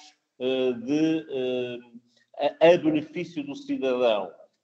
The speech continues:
que é, eh, esta figura do arguido, que pretendia fundamentalmente,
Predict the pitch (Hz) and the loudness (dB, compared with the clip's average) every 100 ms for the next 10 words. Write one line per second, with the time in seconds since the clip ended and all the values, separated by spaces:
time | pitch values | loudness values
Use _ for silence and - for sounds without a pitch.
0 | _ _ 110 127 147 160 165 143 135 139 | _ _ -8 -2 0 0 -2 -2 -4 -2
1 | 135 131 - _ 127 127 127 131 156 147 | -4 -4 -8 _ -4 -4 -8 -2 0 0
2 | 139 151 143 131 135 131 110 95 139 135 | 0 -2 -2 -2 -2 -2 -4 -6 -8 0
3 | 147 139 143 135 131 165 151 - 147 135 | 0 2 0 2 0 0 0 0 -4 -2
4 | 135 135 131 127 135 156 160 - | -2 0 2 2 2 -2 -2 -10